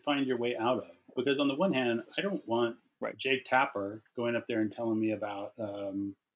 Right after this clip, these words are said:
Speaker 1: medical practice.
Speaker 2: Right.
Speaker 1: You know what I mean? I mean, I want you, and I want other people
Speaker 2: Right.
Speaker 1: who have been in your shoes. Um,
Speaker 2: Right, and that's
Speaker 1: you go ahead.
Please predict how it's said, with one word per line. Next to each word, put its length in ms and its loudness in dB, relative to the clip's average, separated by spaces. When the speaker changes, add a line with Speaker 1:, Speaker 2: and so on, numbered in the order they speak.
Speaker 1:
medical 320 -2
practice. 260 2
Speaker 2:
Right. 180 4
Speaker 1:
You 80 -8
know 60 -2
what 60 0
I 40 0
mean? 240 0
I 40 0
mean, 320 2
I 60 2
want 260 -2
you, 320 6
and 80 -2
I 60 2
want 340 -2
other 140 0
people 300 -4
Speaker 2:
Right. 140 8
Speaker 1:
who 80 0
have 60 -14
been 120 0
in 100 0
your 140 0
shoes. 440 -6
Um, 380 4
Speaker 2:
Right, 180 6
and 140 4
that's 140 4
Speaker 1:
you 140 -10
go 80 0
ahead. 240 -2